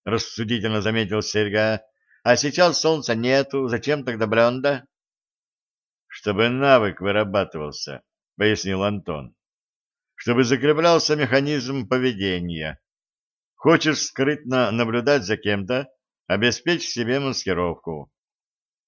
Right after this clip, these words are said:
Конечно, тучи заволокло небом, солнцем и не пахнет, но представь себе... и вдруг среди туч на краткий миг мелькнёт лучик и по странной случайности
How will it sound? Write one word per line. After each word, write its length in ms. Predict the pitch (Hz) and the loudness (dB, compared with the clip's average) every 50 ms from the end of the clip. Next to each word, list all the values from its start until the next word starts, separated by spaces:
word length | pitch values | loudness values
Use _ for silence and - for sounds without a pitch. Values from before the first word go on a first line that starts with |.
| _ _ - | _ _ 4
Конечно, 520 | - 127 147 175 165 - 143 156 156 147 | 4 6 6 4 2 2 0 0 0 0
тучи 320 | 147 - 160 156 - - 147 | 0 -2 -2 -2 -2 -2 -2
заволокло 500 | 127 123 135 135 135 123 - 131 135 135 | 0 2 2 2 2 2 0 0 0 0
небом, 560 | 135 151 160 156 147 110 87 80 - - - _ _ _ _ _ _ _ | 2 2 2 2 2 2 0 -2 -6 -8 -12 _ _ _ _ _ _ _
солнцем 480 | - - 120 131 135 127 120 131 131 | 0 2 4 4 4 2 0 0 0
и 60 | 135 135 | 0 0
не 120 | 139 135 | 0 -2
пахнет, 560 | - - 170 165 156 123 - 95 95 95 78 92 | 2 6 8 8 8 6 4 -2 -6 -6 -2 0
но 200 | 113 123 104 - _ _ _ | 0 0 0 -2 _ _ _
представь 560 | - 127 127 123 - - - 220 220 180 - | 2 2 2 2 0 0 2 2 2 2 2
себе... 400 | - 147 139 95 80 65 57 - _ _ _ _ _ _ _ _ _ _ - | -2 -4 -4 -4 -4 -6 -8 -12 _ _ _ _ _ _ _ _ _ _ -4
и 60 | 113 | 0
вдруг 300 | 127 139 180 196 190 - | 2 6 6 6 6 4
среди 340 | - 247 - 117 107 214 - | 2 0 0 0 0 -2 -2
туч 400 | 143 135 139 147 147 - - - _ _ _ _ _ _ _ _ | 0 2 2 2 0 -4 -10 -12 _ _ _ _ _ _ _ _
на 160 | 98 117 135 | 0 0 0
краткий 540 | - - 180 180 185 175 - - - 131 139 | 2 2 2 4 4 2 2 2 0 0 2
миг 260 | 151 160 156 151 - | 2 0 0 0 -2
мелькнёт 540 | 113 127 147 143 143 170 185 196 185 - - | -2 0 0 -2 -2 0 0 0 0 2 2
лучик 520 | 139 139 143 143 135 - - 139 135 - - _ _ _ _ _ _ _ _ _ _ | 2 4 4 4 2 2 0 -2 -2 -4 -8 _ _ _ _ _ _ _ _ _ _
и 180 | - 117 117 107 | -4 -2 -2 0
по 200 | - 113 110 104 | 0 0 0 0
странной 760 | - - - 113 117 123 - 123 120 107 98 92 90 87 80 | 0 -2 -2 4 6 6 8 6 6 2 0 -4 -4 -6 -8
случайности 1200 | - - - 85 85 82 - - 147 151 147 139 123 101 90 87 87 - - - - 69 - | -8 -10 -10 -10 -10 -4 2 6 8 8 8 6 2 -2 -4 -6 -6 -10 -12 -14 -14 -16 -16